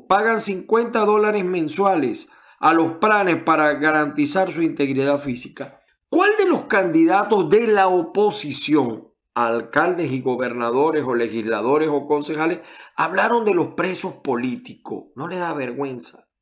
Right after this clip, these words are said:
¿No les da vergüenza con esos venezolanos que están padeciendo? No, señores, mire, señores, eh, Nicolás Maduro y compañía, nosotros no vamos a elecciones mientras haya presos políticos. Esa era una postura seria. Allá hay más de doscientas cincuenta familias venezolanas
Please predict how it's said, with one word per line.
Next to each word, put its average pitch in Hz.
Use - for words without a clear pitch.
¿No 165
les 180
da 160
vergüenza 156
con 131
esos 139
venezolanos 135
que -
están 127
padeciendo? 131
No, 113
señores, 107
mire, 123
señores, 113
eh, 90
Nicolás 113
Maduro 127
y -
compañía, 104
nosotros 135
no 151
vamos 156
a -
elecciones 143
mientras 123
haya 135
presos 120
políticos. -
Esa 135
era 165
una 135
postura 135
seria. 107
Allá 151
hay 175
más 185
de 185
doscientas 175
cincuenta 165
familias 156
venezolanas 139